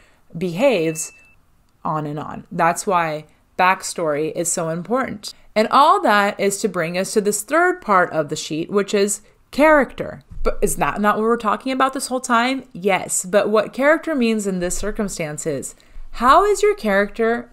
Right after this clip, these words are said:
going to behave under certain circumstances, considering everything we know about them, considering where they were born, how old they are, what their upbringing was,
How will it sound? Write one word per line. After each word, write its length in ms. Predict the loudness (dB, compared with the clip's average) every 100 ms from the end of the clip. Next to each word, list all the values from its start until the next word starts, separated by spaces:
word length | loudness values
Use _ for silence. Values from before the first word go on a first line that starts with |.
| -2
going 380 | -2 0 -2
to 260 | -4 -2 -2
behave 800 | -2 0 2 2 2 4 2 -2 -6
under 320 | -4 0 2 0
certain 380 | 0 -2 -2
circumstances, 960 | -4 -2 -2 -4 -6 -8 -8 -6 -6 -8 -4
considering 600 | 0 2 4 4 4 4
everything 420 | 2 0 0 -2 -4
we 120 | -2
know 200 | 0 2
about 360 | 2 -2 -4
them, 220 | -10 -12 -16 -20 -4
considering 800 | 0 0 2 2 4 2 0 -2 -8 _ _
where 260 | 4 6
they 120 | 6 6
were 120 | 4
born, 360 | 2 2 2
how 180 | 2 2
old 300 | 4 4 4
they 120 | 2
are, 360 | 4 4 4 4
what 160 | 2 2
their 160 | 2
upbringing 420 | 2 0 -4 -4 -4 -2
was, 500 | 0 0 -2 -4